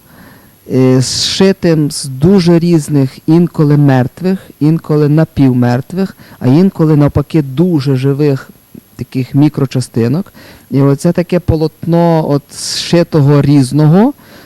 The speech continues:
це і є моя країна. І ти навіть не перетинаючи межі кордонів, е, межі,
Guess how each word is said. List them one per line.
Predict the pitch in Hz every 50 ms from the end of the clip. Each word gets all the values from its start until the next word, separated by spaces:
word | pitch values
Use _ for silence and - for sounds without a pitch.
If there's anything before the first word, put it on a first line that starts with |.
| _ -
це | - 165 156
і | 156
є | 160 175 180
моя | 175 160 151 147 143
країна. | - 147 139 127 101 90 92 92 85 - - - - 107
І | 110 117 117 117 117 -
ти | - - 143
навіть | 147 151 156 156 151 147 - - - _ _ -
не | 117 127 143 147 143
перетинаючи | - - 139 139 139 - 143 135 139 135 135 135 127 - - - 131 131
межі | 127 127 127 127 123 127 123 117
кордонів, | - - 123 123 127 147 165 220 254 233 180 147 - -
е, | 147 143 139
межі, | 139 151 156 151 143 143 143 143 143